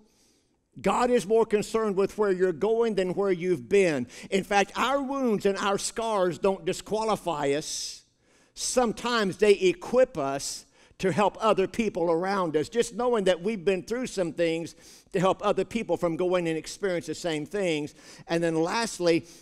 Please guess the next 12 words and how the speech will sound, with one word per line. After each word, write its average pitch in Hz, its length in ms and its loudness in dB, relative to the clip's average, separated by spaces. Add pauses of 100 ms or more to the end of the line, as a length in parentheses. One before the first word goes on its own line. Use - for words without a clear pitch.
(140)
it 185 100 2
is 175 100 -2
this - 240 -6
feeling 202 440 0
of 185 340 -2
unworthiness. 156 1400 -4 (2750)
And 131 100 -6
that 147 140 0
happens 165 560 -4
because 151 480 -2
of 117 200 -6
guilt 175 500 -4